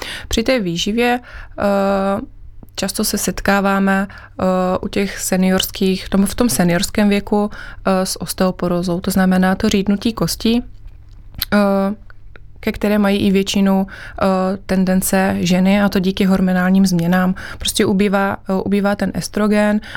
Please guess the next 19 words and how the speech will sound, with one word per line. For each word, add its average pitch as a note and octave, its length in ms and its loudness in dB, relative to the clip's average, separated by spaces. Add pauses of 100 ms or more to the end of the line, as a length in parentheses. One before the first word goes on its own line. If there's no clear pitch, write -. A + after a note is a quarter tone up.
(340)
nastupuje G3+ 460 0
menopauza, G3 760 2
takže F#3+ 220 0
má F#3+ 160 4
to F#3 120 -2
určitě F#3+ 320 -2
taky F#3+ 260 0
velký F#3 360 0
vliv. F3+ 200 -2 (340)
Takže G#3+ 260 2
je G#3 100 2
důležité G3+ 600 2
dbát, F#3+ 380 0
eh, G3 300 2
na G3+ 100 2
dostatek F#3+ 640 -2 (340)
vitamínu G3 540 2
D, G#3+ 420 2
vitamínu, F#3+ 760 2